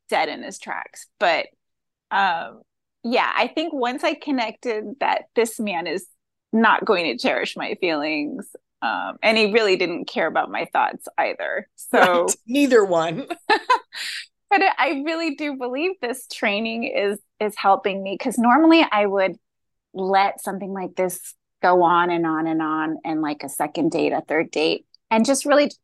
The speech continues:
Speaker 1: try to get someone to like me no matter what. And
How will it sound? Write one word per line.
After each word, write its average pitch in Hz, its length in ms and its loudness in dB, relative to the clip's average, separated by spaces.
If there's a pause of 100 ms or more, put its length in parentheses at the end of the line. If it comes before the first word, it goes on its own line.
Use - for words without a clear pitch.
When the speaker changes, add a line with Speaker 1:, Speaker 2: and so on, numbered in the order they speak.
(140)
Speaker 1:
try 226 200 2
to 226 80 0
get - 200 -6
someone 190 260 -10
to 165 80 -8
like 170 360 -2
me - 400 -8 (360)
no 180 120 0
matter 165 320 2
what. 139 260 0 (580)
And 180 500 0